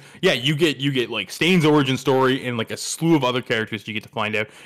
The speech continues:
You get more Mirko if you are, you know, in Dylan's kind of cast. So, I mean, like, i-, it's, it's a win-win across the board, right? Go read Vigilantes.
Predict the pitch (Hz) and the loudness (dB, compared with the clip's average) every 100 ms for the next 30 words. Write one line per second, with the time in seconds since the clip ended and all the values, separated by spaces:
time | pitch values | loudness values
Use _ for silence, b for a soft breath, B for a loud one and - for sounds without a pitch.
0 | B 143 147 127 131 139 143 139 131 113 | B 2 4 4 2 2 4 4 4 2
1 | 113 110 107 101 98 98 107 113 104 101 | -2 0 0 2 0 -2 -4 -6 -4 -4
2 | 110 107 104 - 120 113 117 117 - 120 | -4 -6 -8 -4 -2 0 0 -4 -6 -6
3 | 110 - 110 113 - - b _ _ - | -4 -2 0 -2 -4 -16 b _ _ -2
4 | 127 113 113 113 113 110 107 - 131 127 | 0 2 0 -2 -2 -2 -4 -6 -10 -6
5 | 143 139 139 143 147 135 147 147 135 139 | -4 -2 0 2 2 4 4 4 4 2
6 | 123 120 107 120 80 87 104 113 107 110 | 0 -2 -2 -2 -2 -6 -6 -4 -4 -4
7 | 107 104 95 101 101 85 | -6 -8 -8 -10 -12 -16